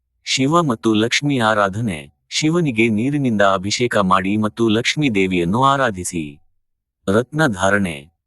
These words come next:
ಓಪಲ್ ಅಥವಾ ಪನ್ನ, ಪಚ್ಚೆ ರತ್ನವನ್ನು ಧರಿಸಿ, ಆದರೆ ಜ್ಯೋತಿಷಿಯ ಸಲಹೆ ಪಡೆದ ನಂತರ. ಮಂತ್ರ ಪಠಣ. ಶುಕ್ರ ಮಂತ್ರವಾದ "ಓಂ ಶುಂ ಶುಕ್ರಾಯ ನಮಃ" ಅನ್ನು ಶುಕ್ರವಾರದಂದು ನೂರ ಎಂಟು ಬಾರಿ ಜಪಿಸಿ.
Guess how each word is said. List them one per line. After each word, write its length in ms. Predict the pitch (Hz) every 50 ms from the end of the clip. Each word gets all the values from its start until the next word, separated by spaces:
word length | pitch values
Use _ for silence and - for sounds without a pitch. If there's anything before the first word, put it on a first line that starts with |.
| _ _ -
ಓಪಲ್ 400 | 131 151 - - 180 175 156 120
ಅಥವಾ 340 | 110 - 101 92 92 92
ಪನ್ನ, 300 | 92 - 104 104 95 87
ಪಚ್ಚೆ 720 | 87 90 101 - - 135 139 - - - 143 143 143 139 - -
ರತ್ನವನ್ನು 580 | 95 98 - - 131 139 127 113 104 98 98 95
ಧರಿಸಿ, 540 | 85 85 98 113 - - 92 80 73 76 _ _ _ _ -
ಆದರೆ 360 | 113 127 135 135 135 131 135
ಜ್ಯೋತಿಷಿಯ 560 | 110 101 113 139 151 - 151 - - 113 107 104
ಸಲಹೆ 380 | - 107 95 95 85 95 107
ಪಡೆದ 260 | 110 107 101 95 92
ನಂತರ. 400 | 104 123 139 147 139 - 98 87 76 73 69 - _ _ _ _ _ _ _ _ _ _ _ _ _ -
ಮಂತ್ರ 380 | 98 107 131 151 160 151 143 131
ಪಠಣ. 380 | - 98 92 - - 107 104 95 76 71 71 - _ _ _ _
ಶುಕ್ರ 400 | - - - 147 - - 175 175
ಮಂತ್ರವಾದ 800 | 160 135 120 113 110 107 98 90 87 92 98 95 85 76 76 - _ _ _ -
"ಓಂ 260 | 131 135 147 165 175 165
ಶುಂ 260 | - 151 151 151 147
ಶುಕ್ರಾಯ 480 | - 123 117 - - 117 113 107 101
ನಮಃ" 460 | 92 92 92 95 95 85 76 76 80 - _ -
ಅನ್ನು 260 | 131 139 147 151 147
ಶುಕ್ರವಾರದಂದು 880 | 143 - 147 - 160 160 147 123 117 110 104 92 95 95 92 98 104 110
ನೂರ 280 | 104 110 139 156 156
ಎಂಟು 320 | 135 113 107 104 104 117 107
ಬಾರಿ 280 | 98 101 95 101 127
ಜಪಿಸಿ. 580 | 123 131 131 - 123 117 - 87 80 73 71